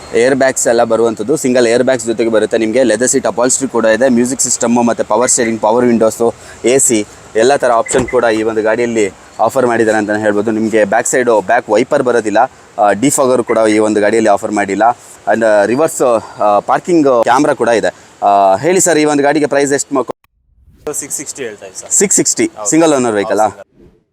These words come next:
Speaker 2: ಡೀಸೆಲ್ ವೆಹಿಕಲ್.
Speaker 1: ಡೀಸೆಲ್ ವೆಹಿಕಲ್. ಓಕೆ. ಓಕೆ, ಇನ್ನೊಂದು ಡಿಸೈರ್ ಇದೆ, ಸಿಲ್ವರ್ ಆಕ್ಸೆಂಟ್ ಅಲ್ಲಿ ಇದೆ. ಹೇಳಿ ಸರ್ ಈ ಗಾಡಿ ಬಗ್ಗೆ.
Speaker 2: ಸರ್, ಇದು ಟೂ ತೌಸಂಡ್ ಟ್ವೆಂಟಿ ಮಾಡಲು.
Speaker 1: ಹಾ.
Speaker 2: ಸ-, ಆ, ಸೆಕೆಂಡ್ ಓನರ್ ವೆಹಿಕಲ್.
Speaker 1: ಓಕೆ.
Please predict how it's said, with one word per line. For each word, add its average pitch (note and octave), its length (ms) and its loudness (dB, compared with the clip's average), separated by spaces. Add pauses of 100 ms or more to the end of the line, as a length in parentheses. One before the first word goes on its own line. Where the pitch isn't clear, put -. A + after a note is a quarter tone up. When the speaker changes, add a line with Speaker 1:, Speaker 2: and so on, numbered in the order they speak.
(240)
Speaker 2:
ಡೀಸೆಲ್ D#3 220 -4
ವೆಹಿಕಲ್. A2+ 460 -10
Speaker 1:
ಡೀಸೆಲ್ C#3 280 2
ವೆಹಿಕಲ್. E2+ 300 -2 (160)
ಓಕೆ. - 300 -8
ಓಕೆ, D#3+ 200 2
ಇನ್ನೊಂದು F#3+ 460 2 (220)
ಡಿಸೈರ್ C#3+ 340 0
ಇದೆ, C3 320 0 (200)
ಸಿಲ್ವರ್ C3+ 340 -2
ಆಕ್ಸೆಂಟ್ A2+ 380 0
ಅಲ್ಲಿ G#2+ 140 -2
ಇದೆ. C3 200 0
ಹೇಳಿ C3+ 200 0
ಸರ್ G2 140 -2
ಈ F#2 40 -6
ಗಾಡಿ F2 200 -2
ಬಗ್ಗೆ. F2+ 200 -6
Speaker 2:
ಸರ್, D3 200 -2
ಇದು C#3+ 160 -6
ಟೂ D3+ 160 -10
ತೌಸಂಡ್ D3+ 320 -4
ಟ್ವೆಂಟಿ C3 240 -4
ಮಾಡಲು. A2 340 -2
Speaker 1:
ಹಾ. A2+ 380 -2 (180)
Speaker 2:
ಸ-, - 180 -6
ಆ, A#2+ 300 -4
ಸೆಕೆಂಡ್ C#3 360 -6
ಓನರ್ A#2+ 200 -6
ವೆಹಿಕಲ್. G2 600 -10
Speaker 1:
ಓಕೆ. F#2+ 200 0